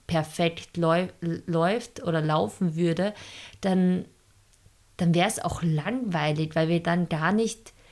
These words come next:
eine Entwicklung spüren können oder uns auch gar nicht selbst entwickeln könnten. Und deswegen, ja, ermutige ich gerne auch,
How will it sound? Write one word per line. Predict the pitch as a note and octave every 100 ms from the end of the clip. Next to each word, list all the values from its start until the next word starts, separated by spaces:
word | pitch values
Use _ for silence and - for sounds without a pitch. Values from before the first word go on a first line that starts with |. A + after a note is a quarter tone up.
| - -
eine | F3+ F3+
Entwicklung | F3 D#3 E3 G#3 B3+ - D#4+
spüren | - - F3+ D#3+ D#3
können | D#3+ E3 D#3 D#3
oder | D#3+
uns | E3 D#3 - -
auch | E3 -
gar | D3+
nicht | D#3+ D#3
selbst | - D#3 D#3
entwickeln | D#3+ D#3 E3 D#3+ D#3+ D3+ -
könnten. | G3 A3+ C4+ - - D#3 D3 - - - -
Und | - F3+
deswegen, | F#3+ G3+ A3 G#3+ A3 G#3+ - - - - - - _ - G3
ja, | G#3 A#3 -
ermutige | F3 F3 G3 D#4 - C#4+ F#3
ich | - E3+ - -
gerne | E3 D#3+ F3+ -
auch, | D#3+ D3+ - -